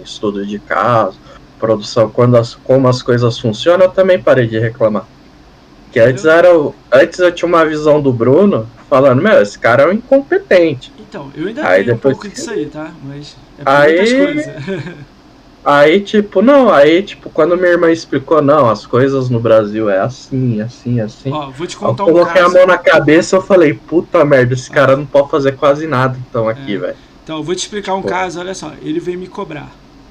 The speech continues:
Speaker 2: Ele me cobrou. Eu tenho print, o cara já mostrou essa porra no meu grupo e tal.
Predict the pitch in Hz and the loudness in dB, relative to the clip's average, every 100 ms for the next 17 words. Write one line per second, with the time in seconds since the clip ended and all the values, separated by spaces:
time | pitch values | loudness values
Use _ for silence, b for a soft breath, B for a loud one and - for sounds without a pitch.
0 | - - 143 156 160 - 220 139 131 - | -20 -16 -12 -12 -12 -12 -12 -12 -18 -20
1 | _ - _ - - - 143 139 151 151 | _ -20 _ -20 -20 -20 -18 -14 -16 -14
2 | 139 160 170 - 143 160 185 190 190 190 | -16 -16 -16 -18 -18 -14 -14 -14 -16 -18
3 | 165 165 160 151 151 143 139 139 - 135 | -20 -18 -16 -14 -14 -14 -14 -18 -20 -20